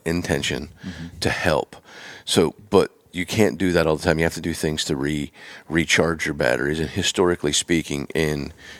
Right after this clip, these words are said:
Speaker 1: human civilization, it generally has a lot to do with things that people do like-mindedly together.
Speaker 2: Mm-hmm.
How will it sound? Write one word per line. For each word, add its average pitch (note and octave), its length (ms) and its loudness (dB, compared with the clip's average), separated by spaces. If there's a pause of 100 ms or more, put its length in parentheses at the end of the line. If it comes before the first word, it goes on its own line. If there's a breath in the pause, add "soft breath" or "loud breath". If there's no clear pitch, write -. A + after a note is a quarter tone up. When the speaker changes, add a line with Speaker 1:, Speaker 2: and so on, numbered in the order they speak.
Speaker 1:
human D#2+ 280 0
civilization, D2+ 720 0
it D2+ 120 -4
generally D#2 360 0
has D2 220 0
a D2+ 60 -4
lot C#2+ 160 2
to - 60 -12
do D2 100 -6
with C#2 120 -4
things D2 300 -2
that - 140 -6
people D2+ 220 -6
do D2+ 120 -4
like-mindedly C#2 840 -2 (560 loud breath)
together. D2+ 580 -2 (280)
Speaker 2:
Mm-hmm. F2+ 260 -8